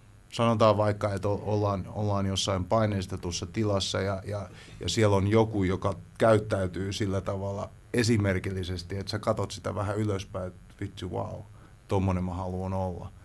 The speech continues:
Tai on erityisen tiimipelaaja tai, tai jotain tämmöistä, tekee enemmän muiden eteen tai näin.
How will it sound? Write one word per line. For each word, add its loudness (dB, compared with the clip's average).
Tai -2
on -4
erityisen -2
tiimipelaaja -4
tai, -10
tai -8
jotain -10
tämmöistä, -10
tekee -2
enemmän -4
muiden -6
eteen -6
tai -8
näin. -8